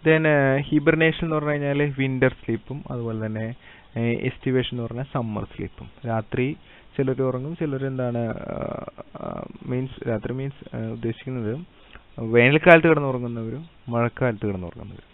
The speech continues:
ഉം. summer, വേനൽക്കാലം, winter എന്താണ് മഴക്കാലം. ഓക്കെ. അങ്ങനെ ഹാബിറ്റ്സ് ഉണ്ട്. പിന്നെ structure നോക്കുകയാണെങ്കിൽ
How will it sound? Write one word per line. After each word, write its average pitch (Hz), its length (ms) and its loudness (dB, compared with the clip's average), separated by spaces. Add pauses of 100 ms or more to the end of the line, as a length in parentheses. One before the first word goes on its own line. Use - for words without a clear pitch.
(200)
ഉം. 139 240 -12 (120)
summer, 117 380 -6 (480)
വേനൽക്കാലം, 127 600 0 (140)
winter 117 260 -4
എന്താണ് 107 360 -4
മഴക്കാലം. 98 520 -4 (260)
ഓക്കെ. - 200 -8 (680)
അങ്ങനെ 202 480 4
ഹാബിറ്റ്സ് 156 560 4
ഉണ്ട്. 98 160 -2
പിന്നെ 135 180 -2
structure 147 420 0
നോക്കുകയാണെങ്കിൽ 147 800 -2